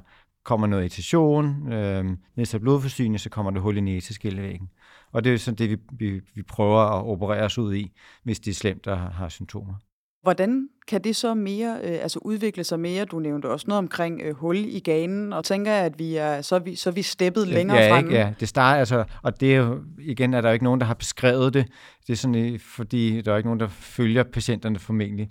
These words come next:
Speaker 1: Men det starter formentlig med et lille hul, som sidder et lidt antal fremad til i næsen, og så forsvinder næseskillevæggen, den bruskede del, mere og mere,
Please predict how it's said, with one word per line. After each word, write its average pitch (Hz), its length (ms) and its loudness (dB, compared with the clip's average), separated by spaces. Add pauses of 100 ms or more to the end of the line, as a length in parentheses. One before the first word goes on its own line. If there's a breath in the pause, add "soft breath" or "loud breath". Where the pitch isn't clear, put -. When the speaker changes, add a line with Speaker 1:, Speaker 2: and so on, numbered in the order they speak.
(320 loud breath)
Speaker 1:
Men 120 240 2
det 110 100 -2
starter 127 300 6
formentlig 120 380 2
med 113 100 2
et 98 60 -6
lille 117 180 2
hul, 113 220 4 (140)
som 110 220 -6
sidder 117 220 -2
et 104 80 -2
lidt 110 240 -6 (320)
antal 107 460 -4
fremad 110 500 -4
til 113 320 -2
i 113 40 0
næsen, 104 440 0
og 110 120 -6
så 113 140 -2 (240)
forsvinder 113 460 -2
næseskillevæggen, 104 840 0
den 104 80 0
bruskede 135 480 -2
del, 139 240 -2
mere 127 220 0
og 127 60 2
mere, 123 220 0